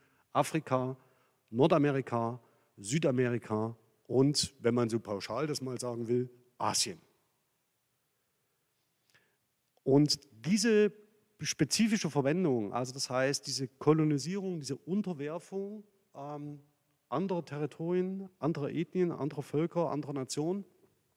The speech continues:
ähm, in diesem Begriffsgebrauch, ähm, wird es tatsächlich im sechzehnten, ab dem sechzehnten Jahrhundert dann verwendet.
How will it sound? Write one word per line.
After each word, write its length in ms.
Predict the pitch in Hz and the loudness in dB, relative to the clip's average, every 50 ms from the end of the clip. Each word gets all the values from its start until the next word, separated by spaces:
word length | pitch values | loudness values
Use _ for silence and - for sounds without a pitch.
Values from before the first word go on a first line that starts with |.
| _ _ _ _ _ _ - - - - - - - - - - - - - _ _ - | _ _ _ _ _ _ -20 -20 -20 -20 -20 -20 -20 -20 -20 -20 -20 -20 -20 _ _ 2
ähm, 380 | 156 147 147 151 156 151 143 - | 4 6 6 8 6 4 2 2
in 160 | - 143 143 135 | 2 2 2 2
diesem 240 | 185 185 214 196 | 2 4 2 2
Begriffsgebrauch, 1000 | 175 - - - 208 - - - 196 - - - 147 156 160 156 - - - - - | 2 2 2 2 2 2 0 -2 -4 -4 -2 0 2 2 2 2 0 -4 -10 -10 -2
ähm, 420 | 151 143 143 139 143 143 147 143 - _ | 2 4 6 6 6 4 2 0 -2 _
wird 220 | - 117 165 160 175 | -4 0 0 2 2
es 120 | 160 - | 2 4
tatsächlich 800 | - 147 139 - - 160 160 - - 156 156 - - - - - _ _ - | 4 4 4 4 0 -2 -2 -2 -2 -4 -4 -2 -2 -4 -6 -8 _ _ -6
im 460 | 135 135 135 139 135 135 135 135 131 - _ _ _ _ _ _ _ _ _ _ _ _ _ _ _ _ _ | -2 0 2 4 4 4 4 2 0 -4 _ _ _ _ _ _ _ _ _ _ _ _ _ _ _ _ _
sechzehnten, 640 | - - 170 175 - - 185 175 156 143 147 147 147 | 2 4 4 4 4 4 4 4 4 4 2 2 2
ab 160 | 160 - - | 2 2 2
dem 140 | - 160 143 | 0 0 2
sechzehnten 500 | 139 151 151 - - 156 151 143 135 139 | 2 2 2 0 -2 -4 -4 -4 -6 -8
Jahrhundert 460 | 139 135 127 131 156 156 143 127 - | -8 -8 -8 -10 -12 -12 -14 -14 -14
dann 120 | 127 127 | -16 -16
verwendet. 520 | 120 - 123 113 123 151 180 196 208 - | -16 -16 -14 -10 -8 -6 -4 -6 -6 -6